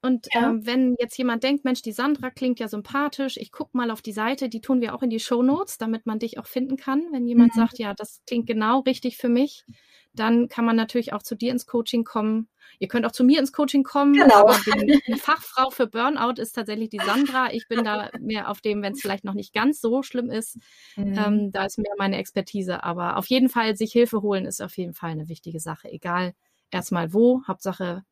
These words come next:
Speaker 1: wenn man merkt, das geht eigentlich nicht mehr, dann ist es
Speaker 2: Ja.
Speaker 1: wichtig, dass ihr euch eine
Speaker 2: Genau.
Speaker 1: Unterstützung sucht.
Speaker 2: Genau. Und Katrin, gell, es klingt ja wie eine Floskel, aber ich glaub, wir wissen beide,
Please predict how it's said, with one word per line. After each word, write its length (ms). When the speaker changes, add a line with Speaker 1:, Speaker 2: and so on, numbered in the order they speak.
Speaker 1:
wenn 120
man 160
merkt, 280
das 140
geht 220
eigentlich 300
nicht 180
mehr, 220
dann 180
ist 160
es 100
Speaker 2:
Ja. 60
Speaker 1:
wichtig, 300
dass 180
ihr 160
euch 280
eine 80
Speaker 2:
Genau. 40
Speaker 1:
Unterstützung 580
sucht. 440
Speaker 2:
Genau. 480
Und 140
Katrin, 380
gell, 220
es 180
klingt 320
ja 180
wie 80
eine 180
Floskel, 800
aber 340
ich 140
glaub, 280
wir 160
wissen 360
beide, 640